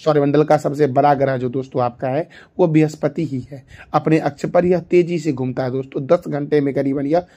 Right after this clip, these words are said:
अपने अक्ष पर घूम लेता है मेरे दोस्तों। तो मेरे प्यारे दोस्तों, लगभग दस घंटे दोस्तों, नौ घंटा छप्पन मिनट करीबन लेता है यह।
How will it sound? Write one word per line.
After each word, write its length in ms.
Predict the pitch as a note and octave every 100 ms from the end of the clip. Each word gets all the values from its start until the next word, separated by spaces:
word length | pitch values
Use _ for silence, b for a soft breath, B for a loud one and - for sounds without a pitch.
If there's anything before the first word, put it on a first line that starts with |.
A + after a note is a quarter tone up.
| b -
अपने 240 | C#3 C#3+
अक्ष 180 | C3 C3+
पर 140 | -
घूम 240 | E3 B2 C3
लेता 260 | C3 C3
है 120 | - -
मेरे 180 | C#3+
दोस्तों। 400 | C#3 - _ _ - - B B B
तो 60 | D3
मेरे 140 | D3+
प्यारे 300 | D3+ D3 C#3+
दोस्तों, 320 | D3 D#3 D#3 D#3
लगभग 340 | F3 F#3+ E3
दस 100 | B2+
घंटे 260 | B2+ C3 C3+
दोस्तों, 320 | C#3 C3+ G3+ B B D3
नौ 180 | D#3 E3
घंटा 320 | D3 D#3+ F#3
छप्पन 400 | - D3 - D#3
मिनट 160 | D3+
करीबन 280 | D3+ C3+ C3
लेता 240 | A#2+ C3 C#3
है 180 | D3+
यह। 80 | D#3